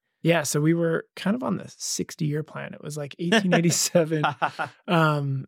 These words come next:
Speaker 1: and then Great Neck opened in nineteen sixty, and then Peter Luger Tokyo opened in October twenty twenty-one.
Speaker 2: Oh, right.
Speaker 1: And then Vegas opened last week.
Speaker 2: Right. Last week?
Speaker 1: Yeah.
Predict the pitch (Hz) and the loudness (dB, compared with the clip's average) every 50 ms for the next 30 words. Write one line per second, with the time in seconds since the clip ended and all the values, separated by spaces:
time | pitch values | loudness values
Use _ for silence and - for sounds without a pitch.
0 | _ _ - - 165 151 147 147 147 147 143 143 139 139 143 - - _ _ _ | _ _ -6 -2 0 2 2 0 0 -2 -4 -6 -6 -4 -6 -6 -8 _ _ _
1 | _ _ - 170 - 156 165 165 175 170 156 165 160 - 156 151 147 139 139 139 | _ _ -6 0 2 4 4 4 2 2 0 0 -2 -2 0 -2 -2 -2 -2 -4
2 | 139 131 - - 135 127 - - 151 127 - - - 143 143 151 _ _ _ _ | -4 -4 -4 -6 -4 -2 -2 -2 -2 -2 -8 -8 -8 -8 -10 -10 _ _ _ _
3 | _ _ _ _ _ _ - 165 147 139 139 139 135 135 135 135 135 135 - _ | _ _ _ _ _ _ -6 -2 0 2 2 2 2 2 0 0 0 -2 -4 _
4 | - - 151 151 151 151 151 151 151 156 - _ _ - 120 117 - - - 156 | -6 -6 -4 -2 0 2 2 2 2 0 -2 _ _ -16 -14 -8 -2 0 4 4
5 | 156 156 147 147 135 - - - 175 175 - 170 156 147 151 143 131 - 143 135 | 6 4 4 2 2 0 2 2 2 2 4 2 2 2 2 0 -2 -4 -4 -4
6 | 135 131 131 123 - - 143 131 135 - - 147 139 135 123 - 135 131 127 127 | -4 -4 -6 -8 -4 -4 -4 -4 -4 -8 -4 -4 -4 -4 -4 -6 -8 -6 -4 -2
7 | 135 143 131 120 117 110 113 107 104 117 123 120 - - - _ - - 147 143 | -2 -4 -4 -4 -4 -4 -2 0 0 0 0 0 -2 -8 -14 _ -4 0 2 2
8 | 143 139 135 135 131 123 143 143 139 143 139 - - 143 135 - 139 135 131 127 | 2 2 2 0 0 2 2 2 2 2 0 0 -2 -2 -4 -4 -6 -6 -6 -6
9 | 127 127 131 - - - - - 131 123 - _ - - 101 98 87 76 - _ | -6 -6 -6 -4 -4 -6 -6 -6 -8 -10 -10 _ -12 -6 -4 -2 -2 -4 -6 _
10 | _ _ - 120 127 123 - 123 127 123 - _ - - - _ 156 139 | _ _ 2 2 2 2 2 0 0 0 0 _ -12 -20 -20 _ -20 -20